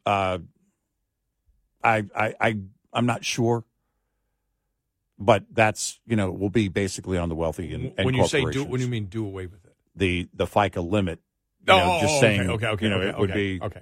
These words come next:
Speaker 2: right, right.
Speaker 1: it would be limitless. You would
Speaker 2: Oh.
Speaker 1: always pay, you know,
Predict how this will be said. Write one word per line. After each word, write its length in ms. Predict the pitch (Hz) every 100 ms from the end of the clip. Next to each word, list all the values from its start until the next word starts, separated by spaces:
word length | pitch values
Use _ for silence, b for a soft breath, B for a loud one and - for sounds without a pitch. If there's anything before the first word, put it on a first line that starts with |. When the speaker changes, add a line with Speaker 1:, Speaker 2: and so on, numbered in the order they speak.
| _
Speaker 2:
right, 200 | - 92 - _ _ _ -
right. 140 | 82
Speaker 1:
it 160 | 107 101
would 160 | 107 90
be 140 | 101
limitless. 580 | 92 131 135 110 104 -
You 340 | 95 90 92
would 180 | 147 123
Speaker 2:
Oh. 20 | 101
Speaker 1:
always 260 | 98 95
pay, 440 | - 95 92 90 85 _ _ _ -
you 60 |
know, 220 | 92 80